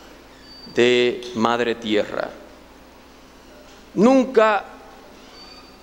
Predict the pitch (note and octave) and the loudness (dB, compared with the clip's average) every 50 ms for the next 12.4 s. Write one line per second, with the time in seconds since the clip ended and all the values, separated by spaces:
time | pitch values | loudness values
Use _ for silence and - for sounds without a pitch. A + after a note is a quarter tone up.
0 | - - - - - - - - - C3 C#3 C#3 C3 B2 D3+ G3 G3+ G#3 G#3 G#3 | -20 -20 -20 -20 -20 -20 -14 -6 -2 0 2 2 2 4 4 6 6 6 4 2
1 | G3+ - - - - - - - - - - - - - - - - - - - | 0 -4 -10 -18 -20 -20 -20 -20 -20 -20 -20 -20 -20 -20 -20 -20 -20 -20 -20 -8
2 | - B2+ D3 F3 F#3 F#3 F3+ E3+ E3 D3 E3+ A3+ C4 C4 A#3+ - - F3 D#3+ D#3+ | -2 2 4 4 4 4 4 2 2 4 4 4 4 4 2 0 0 0 0 0
3 | D#3+ D3+ D3+ E3 E3 E3+ E3 D#3+ D3+ D#3 D3+ D3 C#3 C3 C3 C3+ - - - - | -2 -2 0 0 0 0 0 -2 -2 -2 -2 0 0 0 -2 -4 -6 -10 -16 -20
4 | - - - - - - - - C#3+ C#3 - - D3 C#3+ D3 D#3 E3+ F#3 G3+ G3+ | -20 -20 -20 -20 -20 -10 -4 -4 -4 -2 -2 -2 0 2 4 4 4 4 4 2
5 | G3 F3+ - - - D#3+ D#3 D3+ D3+ C3+ - D#3+ E3 F3 F3+ E3 C#3 B2+ D3 C#3+ | 0 -2 -6 -4 -2 -2 -2 -2 -4 -2 2 2 2 4 2 0 0 0 0 0
6 | C#3 C#3+ C#3 C#3 B2 - - - C#3+ D#3 F#3+ F#3+ D3+ B2 G#2+ G2+ G2 F#2+ - - | 0 0 -2 -2 -2 -2 -6 -2 2 2 4 4 2 -2 -4 -8 -12 -14 -16 -18
7 | - - - - - - - - - - - - - - - - C#3 D3 D3 - | -20 -20 -20 -20 -20 -20 -20 -20 -20 -20 -20 -20 -20 -8 -2 0 0 0 0 0
8 | E3+ D#3 D3 D3 D3 D#3+ F3+ F#3+ F#3 F3+ F3 E3+ F3 F3+ F3+ F3 D#3+ - - - | -2 0 0 0 0 2 2 0 0 0 0 0 0 0 0 0 -2 -4 -4 -2
9 | - E3+ G3+ G#3+ G3+ F#3+ F3+ F3 D#3+ C3+ D#3 D#3+ D#3+ E3 E3 E3 E3+ E3 D3 D#3+ | 0 0 0 0 -2 -4 -6 -8 -6 -4 -2 0 0 0 2 0 0 0 2 2
10 | D3+ C#3+ C3+ C3 B2 B2+ - - - - - C#3 C3 C3 B2 A2 E3 F#3+ F#3 D#3+ | 2 2 2 0 -2 -4 -6 -8 -6 -2 0 0 0 0 -2 -4 -2 0 0 0
11 | C3+ B2 A#2+ B2+ A#2+ - - C#3 A2+ A#2 B2 A#2+ B2+ B2 A#2 C3 A#2 A2 C#3 D#3+ | 0 0 0 0 -2 -4 -4 -2 0 0 0 0 -2 -4 -4 -4 -4 -2 -4 -4
12 | D3+ A2+ D#2 - - - - | -4 -6 -8 -10 -12 -16 -18